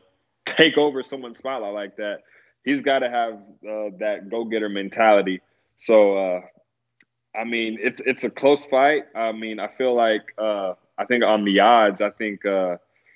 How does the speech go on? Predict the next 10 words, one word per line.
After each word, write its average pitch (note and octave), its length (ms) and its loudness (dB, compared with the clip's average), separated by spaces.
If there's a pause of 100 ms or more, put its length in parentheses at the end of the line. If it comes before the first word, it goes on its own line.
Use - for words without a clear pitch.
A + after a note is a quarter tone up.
(140)
Caceres A2+ 360 2
was G2+ 180 0
a, F2+ 340 4 (100)
a F#2 60 -4
bigger G#2 260 4
favorite A#2 340 0
than G2 80 -2
he G2 60 -2
should B2+ 260 4
be, F#2+ 300 0